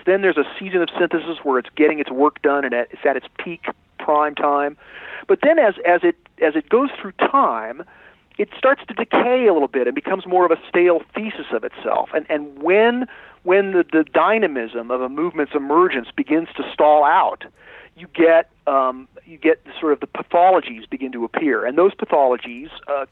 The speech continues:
keep the system, this dialectical progression that I've been talking about, going, right? So, so one of the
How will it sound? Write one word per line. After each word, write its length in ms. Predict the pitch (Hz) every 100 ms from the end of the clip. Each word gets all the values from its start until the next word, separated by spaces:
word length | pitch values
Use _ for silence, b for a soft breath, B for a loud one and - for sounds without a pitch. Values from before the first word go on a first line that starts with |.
| -
keep 140 | 190 _
the 120 | 156 - 190
system, 340 | - 151 139
this 100 | 147 -
dialectical 880 | 147 139 143 139 143 127 123 120 120 -
progression 540 | 131 135 147 - 117
that 100 | 117
I've 60 | 117
been 160 | 120 185
talking 160 | 214
about, 300 | 113 113 120 - B B B
going, 360 | 180 185 156 -
right? 200 | 127 139 -
So, 160 | 156 160
so 220 | 180 160 - B B B
one 340 | 208 190 214
of 60 |
the 40 | 269